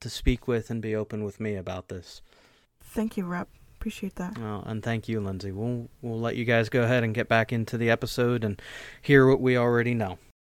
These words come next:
Speaker 1: All right, future you and I is done talking.
Speaker 2: Finally.
Speaker 1: Yeah, I find myself to be a little long-winded. How about you?
Speaker 2: <laughs>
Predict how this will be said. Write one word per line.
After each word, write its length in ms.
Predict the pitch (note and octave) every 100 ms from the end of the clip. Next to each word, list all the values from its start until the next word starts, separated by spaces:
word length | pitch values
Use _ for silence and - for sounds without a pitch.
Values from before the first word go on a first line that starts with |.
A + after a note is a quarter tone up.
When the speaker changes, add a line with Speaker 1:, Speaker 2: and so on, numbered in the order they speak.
| _ _ _ _ -
Speaker 1:
All 120 | A2+ G#2
right, 160 | F#2
future 340 | - B2 A2+ A2+
you 260 | G#2+ A2
and 100 | G#2+ G#2
I 160 | A2
is 240 | F#2 F2 F2+
done 240 | A#2 B2
talking. 420 | A#2+ G#2+ - F2+ - - -
Speaker 2:
Finally. 680 | - - G3 G#3 E3+ E3 F3+ - - - -
Speaker 1:
Yeah, 140 | B2 A#2+
I 60 |
find 220 | B2 E3 C3
myself 340 | A2 C3+ A#2
to 60 | A2
be 80 | A2+
a 60 |
little 240 | A2 A#2 G#2+
long-winded. 560 | A2+ A2+ A#2+ A2 F2+
How 100 | G2+
about 200 | G#2+ A2
you? 200 | A2 F#2 - _ - - -
Speaker 2:
<laughs> 640 | A#3 C4 C#4 C4 A#3+ G#3+